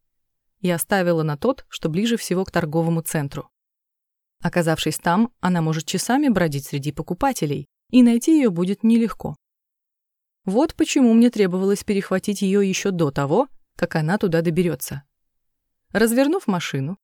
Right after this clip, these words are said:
я выехала на дорогу, опоясывающую корпус,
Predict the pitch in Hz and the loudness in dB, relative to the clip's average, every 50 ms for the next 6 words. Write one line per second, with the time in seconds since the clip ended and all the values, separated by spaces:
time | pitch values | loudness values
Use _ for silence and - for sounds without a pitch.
0 | _ _ _ _ _ _ _ - 196 196 196 190 247 277 311 302 - - 285 262 | _ _ _ _ _ _ _ -2 0 0 4 4 4 4 4 4 2 2 2 4
1 | 233 214 190 170 160 156 165 214 226 262 247 _ _ _ _ _ - 185 - 190 | 4 4 2 2 0 0 0 2 2 2 0 _ _ _ _ _ -6 -2 0 0
2 | 185 175 175 180 180 - - 190 202 208 202 - - 247 247 - 320 269 180 - | 0 0 0 -2 -2 -4 -2 -2 -2 -2 -2 -2 -4 -4 0 2 2 2 2 2
3 | - - - - | -4 -8 -10 -10